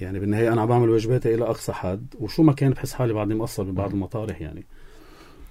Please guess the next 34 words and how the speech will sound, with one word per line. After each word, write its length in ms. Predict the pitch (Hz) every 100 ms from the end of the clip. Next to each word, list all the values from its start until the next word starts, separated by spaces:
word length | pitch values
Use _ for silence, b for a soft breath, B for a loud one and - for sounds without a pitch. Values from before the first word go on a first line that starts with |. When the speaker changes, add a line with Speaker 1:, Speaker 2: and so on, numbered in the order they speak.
| -
Speaker 1:
لأنه 280 | - 117 101
عم 100 | 104
ينطلب 280 | 107 127
Speaker 2:
بس 100 | 123
Speaker 1:
كثير 260 | 120 131 113
أمور. 40 |
Speaker 2:
سؤال 340 | 117 120 151 151
مختار 340 | 123 - 131
بدي 280 | 95 90 -
أسألك، 360 | - - 98 87
Speaker 1:
تفضل. 260 | - - 104
Speaker 2:
كيف 200 | 85 -
تتعرف 440 | - - 90 90
على 100 | 85 -
كل 140 | 87
الناس؟ 400 | 85 78 69 - - b b b
كيف 200 | - 139
فيك 200 | - 139
تتعرف 500 | 107 104 110 98 -
اليوم 320 | 87 92 101
على 100 | 85
كل 260 | 78 101 90
الناس، 360 | 85 85 90 -
خاصة 300 | 117 - 104
بمنطقة 480 | 90 101 113 -
كبيرة 280 | 87 92 120
مثل 180 | 113 117
مثلًا 260 | 117 - 131
المنطقة 360 | 131 143 123
اللي 100 | 110
Speaker 1:
عن 60 | 107
جد. 60 |
Speaker 2:
حضرتك 300 | 104 95 127
بتمثلها؟ 580 | - - 113 - 90 73